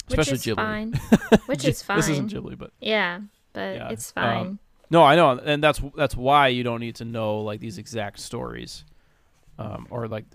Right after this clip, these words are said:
Speaker 2: you know, you don't have to be some kind of scholar to, to watch
Speaker 1: Yeah.
Speaker 2: it. So yeah, what, what would you rate Mononoke, uh, on any
Speaker 1: Uh,
Speaker 2: scale that you want?
Speaker 1: I,
Speaker 2: On,
Speaker 1: I
Speaker 2: on, on the, if we're gonna use the,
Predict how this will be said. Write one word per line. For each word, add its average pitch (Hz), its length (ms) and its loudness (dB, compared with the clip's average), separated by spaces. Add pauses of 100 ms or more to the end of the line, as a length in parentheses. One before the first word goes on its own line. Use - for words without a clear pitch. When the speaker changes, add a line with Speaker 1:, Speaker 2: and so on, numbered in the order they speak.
(100)
Speaker 2:
you 104 120 -12
know, 104 100 -6
you 123 120 -6
don't 131 120 -2
have 123 160 -2
to 120 80 -10
be 107 220 -8
some 113 200 -10
kind 101 140 -10
of 107 60 -12
scholar - 380 -8
to, - 280 -12
to 110 100 -8
watch 208 160 -2
Speaker 1:
Yeah. 185 320 -4
Speaker 2:
it. - 40 -12 (760)
So 165 140 -8
yeah, 180 160 -2
what, 180 300 2
what 208 120 4
would 202 120 4
you 196 140 0
rate 160 300 4
Mononoke, 107 840 -2
uh, 104 220 -4 (680)
on 113 180 -6
any 127 160 2
Speaker 1:
Uh, - 20 0
Speaker 2:
scale 117 440 -2
that 110 120 -8
you 120 100 -6
want? 110 340 -4 (240)
Speaker 1:
I, 277 1300 6
Speaker 2:
On, 135 180 2
Speaker 1:
I 277 240 4
Speaker 2:
on, 147 160 6
on 143 280 2
the, 135 240 0
if 135 160 -2
we're 151 100 2
gonna 156 140 2
use 175 380 2
the, 135 300 0